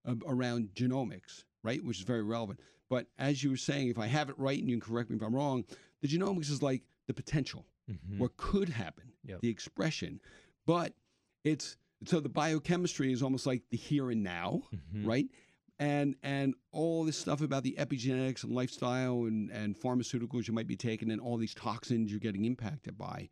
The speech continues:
Speaker 1: right, are all, as you noted, the influencers.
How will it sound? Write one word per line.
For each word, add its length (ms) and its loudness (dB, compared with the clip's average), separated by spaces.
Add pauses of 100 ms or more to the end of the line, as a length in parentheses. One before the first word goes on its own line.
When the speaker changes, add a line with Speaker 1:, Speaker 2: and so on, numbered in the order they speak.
(280)
Speaker 1:
right, 240 2 (200)
are 220 0
all, 300 0 (240)
as 180 -2
you 80 2
noted, 280 0 (160)
the 180 0
influencers. 800 -4